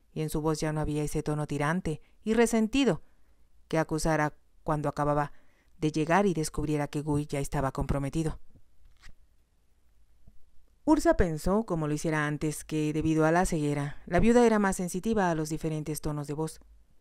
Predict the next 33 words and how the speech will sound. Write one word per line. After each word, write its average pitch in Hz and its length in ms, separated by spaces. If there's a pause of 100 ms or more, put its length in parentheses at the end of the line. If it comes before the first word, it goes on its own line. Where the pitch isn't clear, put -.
(140)
los 151 200
sentimientos 160 680
y, - 140
especialmente, 165 840 (340)
las 156 180
vibraciones 160 560
de 143 80
la 143 80
gente. 143 400 (960)
"Es 262 140
importante", 165 840
señaló 160 480
en 156 100
voz 151 200
alta, 147 340 (560)
"que 190 100
el 196 80
señor 220 260
Orestes 202 400
alabe 165 300
al 156 80
marqués 160 360
ante 160 180
su 156 100
majestad, 147 500 (300)
y 151 100
me 151 100
siento 160 240
segura 170 380
de 156 120
que 156 200
eso 156 260
hará". 139 260